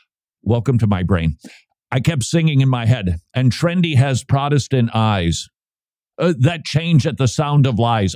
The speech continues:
Okay, so I'm trying to, pretty desperate and pathetic.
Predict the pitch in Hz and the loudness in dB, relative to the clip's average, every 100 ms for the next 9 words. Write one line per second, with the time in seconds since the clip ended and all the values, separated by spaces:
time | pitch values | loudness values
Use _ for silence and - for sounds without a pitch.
0 | - 147 175 - 185 147 202 247 254 196 | 0 0 -2 -2 0 0 0 0 0 0
1 | - - _ _ _ _ _ _ 151 165 | -2 -10 _ _ _ _ _ _ -2 0
2 | 147 156 - 165 151 135 - 151 170 - | 0 -2 -2 -2 0 0 0 -2 -4 -6